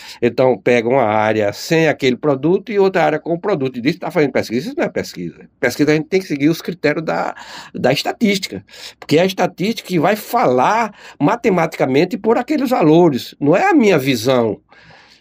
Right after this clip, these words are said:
Eu vejo uma visão, mas a estatística é quem vai dizer se ela tem ou não significância para aquilo que eu estou informando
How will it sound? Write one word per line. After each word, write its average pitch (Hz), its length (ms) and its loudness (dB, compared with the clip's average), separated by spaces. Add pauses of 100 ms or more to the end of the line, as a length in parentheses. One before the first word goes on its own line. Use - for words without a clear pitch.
Eu 156 140 6
vejo 240 320 2
uma 269 160 0
visão, 208 460 2
mas 131 240 2
a 165 80 2
estatística 196 500 -2
é 320 40 -8
quem 302 140 -4
vai 208 160 0
dizer 120 440 0 (360)
se 151 320 0
ela 135 280 2
tem 160 320 2
ou 226 80 4
não 240 160 2
significância 185 840 -2
para 113 340 -2
aquilo 190 840 0
que 180 140 -2
eu 170 100 6
estou 156 380 0
informando 180 880 2